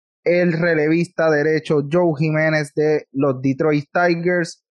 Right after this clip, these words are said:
También tenemos a Eddie Rosario y Roberto Pérez en los Indios de Cleveland. Pasamos a Javier Báez con los Cachorros de Chicago, Mario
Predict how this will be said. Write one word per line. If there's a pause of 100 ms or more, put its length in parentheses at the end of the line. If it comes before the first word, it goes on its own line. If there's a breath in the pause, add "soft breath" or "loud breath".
(180)
También
tenemos
a
Eddie
Rosario
y
Roberto
Pérez (300)
en
los
Indios
de
Cleveland. (320)
Pasamos
a
Javier
Báez (160)
con
los (120)
Cachorros
de
Chicago, (320)
Mario